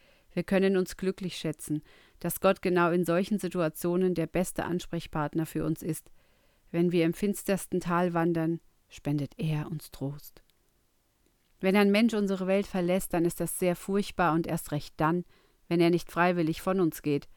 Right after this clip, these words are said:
Aber er geht nie vollständig in die andere Welt,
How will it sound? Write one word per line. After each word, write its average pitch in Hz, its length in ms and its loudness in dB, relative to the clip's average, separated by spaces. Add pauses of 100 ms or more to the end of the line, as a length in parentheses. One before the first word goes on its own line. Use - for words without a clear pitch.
(460)
Aber 165 220 0
er 170 100 2
geht 175 220 -2
nie 185 140 0
vollständig 160 760 -2
in 160 80 0
die 165 120 -2
andere 165 380 -2
Welt, 175 300 2